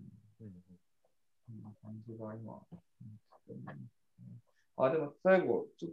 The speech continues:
Speaker 2: とぼちぼち時間がありますけど、タカさんどうですか？そういう意味でなんか、うーん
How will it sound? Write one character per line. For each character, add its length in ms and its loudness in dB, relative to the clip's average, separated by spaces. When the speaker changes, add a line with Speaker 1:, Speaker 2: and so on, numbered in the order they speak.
Speaker 2:
と 80 0
ぼ 280 -4
ち 100 -6
ぼ 120 -4
ち 160 -14
時 60 -14
間 140 -6
が 40 -6
あ 20 -6
り 80 -6
ま 40 -8
す 40 -14
け 60 -8
ど、 100 0
タ 60 0
カ 80 4
さ 140 2
ん 80 0
ど 140 2
う 40 2
で 100 0
す 80 -6
か？ 120 -2
そ 160 -4
う 80 -2
い 120 0
う 20 -2
意 100 -4
味 60 -2
で 80 2
な 140 2
ん 100 -4
か、 480 -2
う 60 -10
ー 20 -8
ん 1120 -6